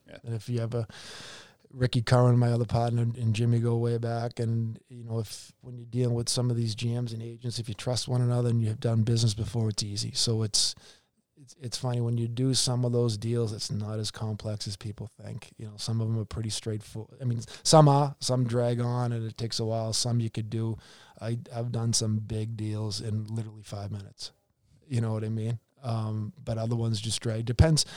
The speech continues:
Speaker 2: It's the nature of the deal. It's the, who the, who the player is,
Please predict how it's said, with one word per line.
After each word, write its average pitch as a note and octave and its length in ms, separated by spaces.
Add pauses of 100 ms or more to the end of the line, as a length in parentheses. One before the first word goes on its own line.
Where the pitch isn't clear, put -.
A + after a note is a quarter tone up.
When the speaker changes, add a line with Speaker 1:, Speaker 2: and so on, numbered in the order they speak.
(280)
Speaker 2:
It's - 320
the C3 80
nature D3 320
of C3+ 60
the C3 100
deal. B2+ 320
It's - 140
the, A#2 80
who C3+ 260
the, - 180 (100)
who C#3+ 120
the C3+ 100
player B2 400
is, A#2+ 360